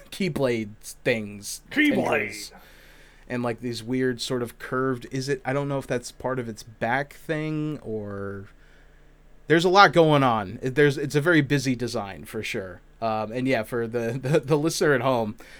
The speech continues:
Speaker 1: uh, yeah, it's, it's, if you go to the Final Fantasy Wiki, it's, uh, it's there, and you'll see some, I'm
Speaker 2: Um,
Speaker 1: presuming
Speaker 2: uh,
Speaker 1: stuff
Speaker 2: I,
Speaker 1: from
Speaker 2: I
Speaker 1: an
Speaker 2: have a
Speaker 1: art book,
Speaker 2: question,
Speaker 1: art book.
Speaker 2: Chris. Chris, I have a
Speaker 1: Mm-hmm.
Speaker 2: question. Maybe we brought this up earlier.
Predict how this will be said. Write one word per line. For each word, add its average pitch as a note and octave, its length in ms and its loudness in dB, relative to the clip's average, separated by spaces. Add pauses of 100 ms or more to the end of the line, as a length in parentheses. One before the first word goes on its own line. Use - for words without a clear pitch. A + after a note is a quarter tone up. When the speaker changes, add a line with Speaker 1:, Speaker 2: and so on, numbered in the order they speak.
(100)
Speaker 1:
uh, D3+ 100 2
yeah, C#3 300 4
it's, B2 300 -4
it's, C#3+ 300 -6
if D3 140 -4
you D3+ 80 -2
go D3 100 6
to C3+ 80 6
the C3+ 100 4
Final A#2+ 220 -2
Fantasy A2 320 -6
Wiki, G2+ 380 -10
it's, - 260 -12
uh, F#2+ 180 -8 (680)
it's - 160 -12
there, G#2+ 180 -4
and G2+ 80 -8
you'll G#2 120 -6
see A2 180 -8
some, G2+ 380 -8 (240)
I'm A3+ 80 -2
Speaker 2:
Um, B3 220 6
Speaker 1:
presuming C#3 520 0
Speaker 2:
uh, B3 280 12 (180)
Speaker 1:
stuff - 280 4
Speaker 2:
I, - 40 -8
Speaker 1:
from G#3+ 100 -2
Speaker 2:
I A3 40 6
Speaker 1:
an B3+ 60 8
Speaker 2:
have C4 80 6
a - 40 0
Speaker 1:
art - 60 -2
book, - 40 -16
Speaker 2:
question, A3 320 0
Speaker 1:
art - 120 -10
book. - 100 -12
Speaker 2:
Chris. - 400 -6 (160)
Chris, F#3+ 200 -6
I F#3+ 80 0
have G3+ 100 -4
a - 20 -8
Speaker 1:
Mm-hmm. - 100 -2
Speaker 2:
question. D3 400 -2 (600)
Maybe G#3+ 340 2
we B3 160 -4
brought G3 280 0
this F3+ 180 -6
up D#3+ 200 -2
earlier. B2 440 -6